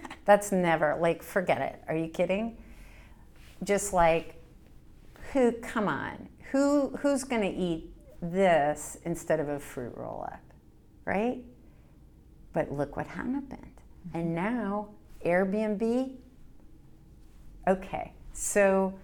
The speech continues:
Speaker 2: they're not direct, they're parallel, but
Speaker 1: And there's
Speaker 2: they
Speaker 1: a lot of learnings they can peel out of that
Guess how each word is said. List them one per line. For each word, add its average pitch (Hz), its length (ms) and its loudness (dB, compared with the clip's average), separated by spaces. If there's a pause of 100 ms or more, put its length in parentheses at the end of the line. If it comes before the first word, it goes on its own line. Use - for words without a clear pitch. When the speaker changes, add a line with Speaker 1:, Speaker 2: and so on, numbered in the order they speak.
(800)
Speaker 2:
they're 202 140 4
not 190 420 0
direct, 247 680 0
they're 180 120 0
parallel, 208 840 -2 (480)
but 196 100 0
Speaker 1:
And 208 120 2
there's 180 160 6
Speaker 2:
they 180 60 0
Speaker 1:
a 170 40 -4
lot 175 340 -2
of 190 100 -2
learnings 202 400 0
they 185 100 -4
can 180 220 -6
peel 190 300 -4
out 196 200 0
of 185 160 -8
that 170 340 -4